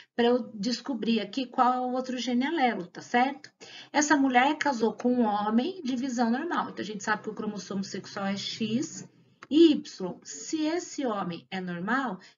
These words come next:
então quer dizer que o, o, o X aqui tá trazendo um alelo dominante tesão. A mulher também é normal, então ela tem um X desão.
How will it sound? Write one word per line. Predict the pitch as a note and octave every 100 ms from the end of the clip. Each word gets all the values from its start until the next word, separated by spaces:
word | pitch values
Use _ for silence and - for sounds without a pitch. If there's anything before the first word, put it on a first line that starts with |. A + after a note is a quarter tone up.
| -
então | F#3 G#3+
quer | G#3+
dizer | G3 A3 A3
que | A#3+
o, | A#3+ - _ _
o, | G#3+ A3 G3+ - - F#3+ F#3 E3+
o |
X | F3 - - B3 A#3+ F#3+
aqui | F#3+ B3 B3
tá | A#3+
trazendo | A3 A3+ G3+ F#3 G3 A#3 A3+
um | G#3+
alelo | G3 F#3+ G3+
dominante | F#3+ F#3+ F#3+ F3 G3+ - D4+ -
tesão. | - F#4+ F#4 F#3+ - - _ _ _ _ _
A | C4+
mulher | C#4+ C#4+ D4 D#4
também | E4+ D#4 B3 D4+ F#4+
é |
normal, | D4+ B3 G3+ C#3 -
então | F#3 F#3 G3+
ela | G#3+
tem | G#3 G#3 G3+
um | G3+
X | - A3 B3 A#3+
desão. | A#3 D4+ D#4+ G3+ D#3 -